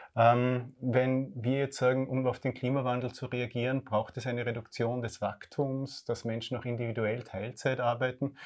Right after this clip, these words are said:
Ähm, wie, wie reagierst du darauf, wenn Menschen sagen, das ist jetzt genau das, was wir nicht brauchen,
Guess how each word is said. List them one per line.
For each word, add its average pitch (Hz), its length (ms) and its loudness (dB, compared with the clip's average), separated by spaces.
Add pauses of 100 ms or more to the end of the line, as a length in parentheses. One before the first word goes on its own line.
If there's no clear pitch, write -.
(340)
Ähm, 123 440 2
wie, 147 320 2
wie 147 120 -2
reagierst 151 640 2
du 156 40 0
darauf, 135 280 2
wenn 135 100 2
Menschen 131 280 2
sagen, 131 280 2
das 120 220 4
ist 143 160 0
jetzt 127 180 -4
genau 120 300 0
das, 123 260 -2
was 139 160 -2
wir 135 80 0
nicht 127 300 -2
brauchen, 127 640 -2